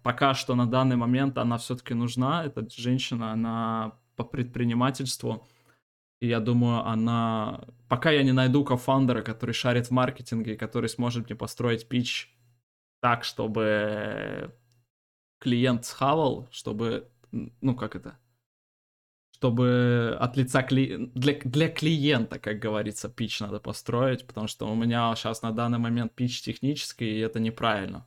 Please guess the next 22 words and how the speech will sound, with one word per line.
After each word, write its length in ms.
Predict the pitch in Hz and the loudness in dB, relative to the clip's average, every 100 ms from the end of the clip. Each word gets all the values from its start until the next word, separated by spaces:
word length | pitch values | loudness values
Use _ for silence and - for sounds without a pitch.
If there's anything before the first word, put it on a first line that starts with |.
| _ - | _ -18
потому 240 | - 107 | -10 -10
что 140 | - - | -8 -6
такое 300 | 117 113 117 | -4 0 0
никто 260 | 113 - | -2 0
не 140 | 120 120 | 0 0
купит, 420 | 123 123 110 - | -2 -6 -8 -10
никому 280 | 123 117 120 | -6 0 2
не 120 | 120 | 2
интересно, 460 | 113 123 123 - | 0 0 -2 -4
какая 320 | - 120 113 110 | -10 -4 -4 -4
технология, 840 | - - 110 120 135 120 98 - _ _ | -8 -6 -2 0 0 0 -2 -6 _ _
всем 240 | - 110 107 | -6 -4 -4
интересно, 400 | - 113 - 117 | -4 -4 -4 -6
как 180 | 113 | -6
ты 80 | - | -6
будешь 220 | 113 107 | -8 -6
зарабатывать 640 | - 117 110 123 123 110 - | -4 -4 0 0 -2 -6 -6
и 20 | |
почему 360 | 113 - 123 117 | -6 -2 0 -2
ты 80 | |
будешь 240 | - 104 117 | -6 -10 -8
зарабатывать. 640 | 113 101 101 - 107 - | -8 -8 -8 -10 -14 -16